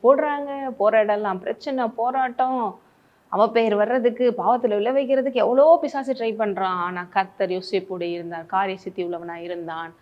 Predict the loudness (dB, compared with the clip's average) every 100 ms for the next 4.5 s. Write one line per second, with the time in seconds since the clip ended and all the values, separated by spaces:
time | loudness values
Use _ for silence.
0 | _ -20 -20 -4 0 2 2 2 0 2
1 | 2 2 2 2 0 -2 0 2 4 4
2 | 4 4 6 4 2 4 6 8 8 6
3 | 8 8 10 8 8 4 10 10 12 12
4 | 10 8 4 0 -6